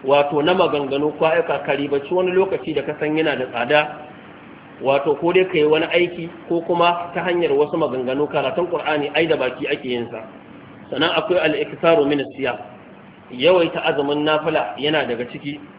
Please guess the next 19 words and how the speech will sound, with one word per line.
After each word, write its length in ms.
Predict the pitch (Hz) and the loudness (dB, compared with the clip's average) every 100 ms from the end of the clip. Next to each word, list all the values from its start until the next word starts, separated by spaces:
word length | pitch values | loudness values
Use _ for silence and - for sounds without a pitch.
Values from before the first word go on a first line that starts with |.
| - - - - 113 | -20 -20 -20 -14 -2
wattatabu'u 720 | 135 151 143 175 175 - 151 | -2 0 2 4 4 0 -2
bainal 320 | 156 160 143 | 2 2 0
hajji 440 | 127 156 160 156 143 | 0 2 2 0 -4
wal 200 | 135 135 | -4 -2
umara, 560 | 151 143 139 - - - - - - | 0 2 0 -2 -10 -18 -20 -20 -10
da 60 | 127 | -8
kuma 160 | 127 156 165 | -2 -2 2
idan 240 | 160 160 160 | 2 2 0
Allah 240 | 175 165 | 0 4
ya 140 | 151 156 | 6 6
ba 160 | 156 | 4
mutum 320 | 143 127 156 139 | 0 -2 -6 -2
dama 480 | 135 135 139 - - - - - | -2 0 -4 -6 -14 -18 -20 -14
ya 140 | 120 131 | -6 0
zamanto 400 | 156 156 156 165 | 0 0 -2 -2
yana 400 | 156 165 147 117 | 0 2 2 0
bibiyar 560 | 147 147 143 170 151 147 | -4 -4 0 2 2 2
ainihin 320 | 147 151 160 | 0 0 0
wato 400 | 156 143 143 | 0 0 -2